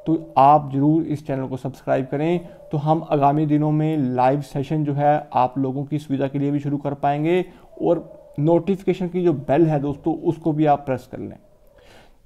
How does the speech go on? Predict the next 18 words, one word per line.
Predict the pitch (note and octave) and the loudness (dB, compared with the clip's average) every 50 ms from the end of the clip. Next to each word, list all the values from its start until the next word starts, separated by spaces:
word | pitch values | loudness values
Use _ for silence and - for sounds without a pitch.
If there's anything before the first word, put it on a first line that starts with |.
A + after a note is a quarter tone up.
| _ - | _ -2
क्योंकि | D#3+ E3+ D#3+ F#3+ G3 | 0 0 2 2 2
हमारे | F3 D#3+ D3 C#3+ D3 D#3 E3+ | 4 4 4 4 4 4 4
द्वारा | E3 E3+ E3+ E3+ E3 | 6 6 8 8 6
जो | D#3+ D#3+ | 6 4
भी | E3+ E3+ | 4 4
वीडियोस | D3+ D3+ C#3+ D#3 E3 D#3+ D3+ E3 | 4 2 2 2 2 2 2 4
आपको | D3+ D3 - - - D#3 D#3 | 2 2 2 0 -2 -2 0
अपलोड | - - C#3+ - D3+ D3 | 0 -2 -2 0 0 0
होंगी | C3+ C#3 C#3 C#3+ D3 E3 E3+ E3+ | 0 0 -2 -2 0 -2 -2 -2
उनकी | - - D3+ D3+ D3+ D#3+ | -4 -4 -4 -2 -2 0
नोटिफिकेशन | D#3 D3 C#3 C3+ - D#3 D3+ D3+ D#3 C#3+ D3 D3+ D3 | 0 0 -2 -2 -2 -2 -2 -2 -4 -4 -2 0 0
आपको | C#3+ C#3 - - F#3+ A3 B3+ B3+ - - - - - - | 0 0 2 2 2 2 2 0 -8 -20 -20 -20 -6 0
time | - D3 D3 C#3 | 2 2 2 2
to | C#3+ C#3 | 0 -2
time | C#3 C3+ | -2 -2
मिल | B2 A#2+ A#2+ A#2 | -2 -4 -6 -6
जाएगी | A2+ G#2+ G#2 - - | -8 -10 -10 -12 -12
दोस्तों। | - A#2 B2 - - - | -12 -14 -16 -16 -20 -20